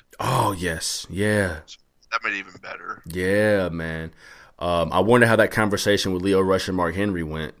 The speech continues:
Speaker 1: Shout out to Mark Henry signing the A E W contract. Um, but, yeah, man, Lio Rush was the Joker. I, I bugged out, popped huge. Um, but, yeah, man, talking about the Battle Royal itself, how, how'd you like it?
Speaker 2: Oh, no, I, I enjoyed it.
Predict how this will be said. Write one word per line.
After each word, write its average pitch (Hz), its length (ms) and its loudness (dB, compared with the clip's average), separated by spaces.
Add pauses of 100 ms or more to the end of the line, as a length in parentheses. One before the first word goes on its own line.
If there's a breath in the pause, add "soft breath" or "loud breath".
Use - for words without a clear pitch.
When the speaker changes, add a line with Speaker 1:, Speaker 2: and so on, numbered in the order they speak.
Speaker 1:
Shout 85 200 -4
out 85 60 -4
to 87 60 -8
Mark 85 220 -4
Henry 90 240 -2
signing 82 580 -6
the 80 100 -4
A 80 100 -4
E 82 40 -4
W 82 260 -6
contract. - 640 0 (520 loud breath)
Um, 76 680 0
but, 92 320 4
yeah, 120 360 10
man, 101 280 4
Lio 117 160 8
Rush 113 200 6
was 107 100 -4
the 95 80 -2
Joker. 110 540 6
I, 101 440 6
I 101 40 2
bugged 98 520 4
out, 98 380 4 (380 soft breath)
popped 180 400 10 (260 loud breath)
huge. 196 1000 4 (760 soft breath)
Um, 117 560 8
but, 160 120 10
yeah, 202 160 12
man, 151 240 10
talking 185 240 10
about 175 160 6
the 143 60 -4
Battle 151 200 10
Royal 143 140 10
itself, 110 400 6
how, 120 220 6
how'd 117 120 6
you 120 80 2
like 120 160 2
it? - 140 -10 (880)
Speaker 2:
Oh, 151 100 2
no, 113 60 -2
I, 143 360 6
I - 20 -2
enjoyed 120 320 -6
it. 104 100 -8